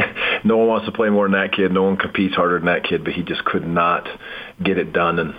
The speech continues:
that's, uh, he admittedly knows it was the best thing to not play, and I think the trainers and everybody involved made the right decision. And so hopefully we can get him back. Could he play today? No, but I think he'll play by the time we get to, uh, to Thursday. And hopefully Carson will be there with us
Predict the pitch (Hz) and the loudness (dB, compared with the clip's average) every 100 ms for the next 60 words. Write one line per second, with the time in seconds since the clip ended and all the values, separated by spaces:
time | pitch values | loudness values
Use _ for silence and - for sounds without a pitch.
0 | - 87 82 - 85 82 - 95 87 - | -4 -2 -2 -2 -2 0 0 0 0 -6
1 | - 92 92 95 87 90 87 - - - | -4 0 2 2 2 0 0 -4 -12 -10
2 | - - 95 92 87 92 85 85 90 - | -10 -6 0 2 2 -2 -6 -2 -2 0
3 | 90 87 90 87 85 87 82 80 80 90 | -2 -2 0 0 0 0 2 0 0 -4
4 | 90 87 90 82 80 - 85 80 92 85 | -2 0 0 0 0 -2 -2 -2 0 0
5 | 85 85 82 87 85 85 82 87 87 - | 2 0 2 2 2 0 0 0 0 -2
6 | 90 82 95 90 - 90 92 - 90 85 | 0 2 2 2 0 0 0 0 -2 0
7 | 92 87 85 87 87 - - - - 104 | 0 0 2 0 0 -6 -8 -8 0 0
8 | 104 107 104 104 104 110 101 95 98 98 | 2 0 0 2 4 4 4 4 2 0
9 | - 90 - 90 90 87 87 85 85 95 | -2 -2 -2 -4 -4 -2 0 0 0 0
10 | 87 80 82 - - 80 80 76 - - | -2 -2 -4 -4 -6 -6 -4 -4 -6 -10
11 | 85 87 85 - 82 - 90 90 - 87 | -6 -4 -2 -4 -6 -8 -8 -4 -2 -4
12 | - 87 - 82 - 90 82 87 90 78 | -4 -2 0 0 0 -4 -6 -4 -2 -2
13 | 95 | 0